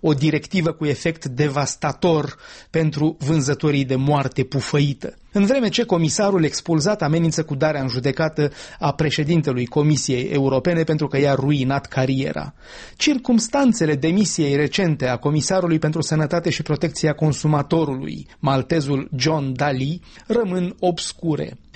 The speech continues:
Președintele Comisiei Europene, José Manuel Barroso, l-a forțat fără menajamente să renunțe la postul său,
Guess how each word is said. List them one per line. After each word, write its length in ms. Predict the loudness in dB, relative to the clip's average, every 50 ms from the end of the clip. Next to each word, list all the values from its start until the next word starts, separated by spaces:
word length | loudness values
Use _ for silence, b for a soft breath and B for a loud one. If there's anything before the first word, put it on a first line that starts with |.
| B
Președintele 600 | B -2 0 0 -2 -2 0 0 2 2 2 2
Comisiei 540 | 2 2 2 2 2 0 0 0 0 0 0
Europene, 760 | -2 -2 -2 0 0 0 0 0 0 2 4 4 4 4 2 2
José 300 | 0 -2 0 0 0 0
Manuel 360 | 0 0 0 0 0 0 0
Barroso, 580 | 0 0 0 2 4 2 2 2 2 2 2 2
l-a 160 | 2 2 0
forțat 580 | 0 0 0 0 0 0 -2 -2 -2 -2 -2
fără 380 | -6 -10 -4 0 2 2 2 2
menajamente 880 | 2 2 2 2 0 2 0 0 2 2 2 0 0 0 0 0 0 -2 -2 B B B B B
să 220 | B -2 0 2
renunțe 480 | 2 2 2 2 2 2 2 0 0 0
la 340 | 2 2 0 0 -2 -4 -4
postul 440 | 0 0 0 0 0 -4 -8 -6 -6
său, 360 | -4 -2 0 2 2 0 0